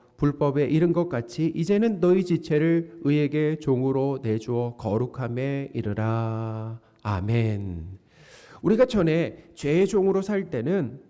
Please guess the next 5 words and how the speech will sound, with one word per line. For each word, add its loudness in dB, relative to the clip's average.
부정과 0
불법을 0
저질렀다라는 -6
거예요. -14
그러니까 -6